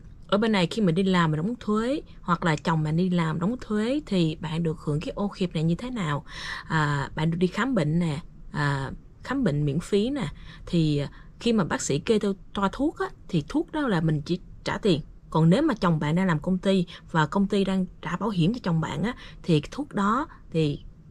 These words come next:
cũng được cover luôn. Cho nên là cái tờ giấy này cũng rất là quan trọng. Và cái tờ giấy thứ,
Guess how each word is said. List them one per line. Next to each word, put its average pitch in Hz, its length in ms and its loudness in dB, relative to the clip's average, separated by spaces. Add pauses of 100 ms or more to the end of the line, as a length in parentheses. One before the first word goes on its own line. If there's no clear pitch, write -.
(140)
cũng 185 200 0
được 196 140 2 (140)
cover 160 380 2
luôn. 175 160 2 (460)
Cho 185 100 2
nên 180 260 4
là 156 300 2 (800)
cái 185 360 4
tờ 175 80 0
giấy 151 300 0
này 202 220 0
cũng 147 220 -4
rất 214 280 0
là 160 100 2
quan 147 280 2
trọng. 123 280 -2 (760)
Và 185 320 8
cái 302 160 0
tờ 220 140 4
giấy 208 540 4
thứ, 320 380 2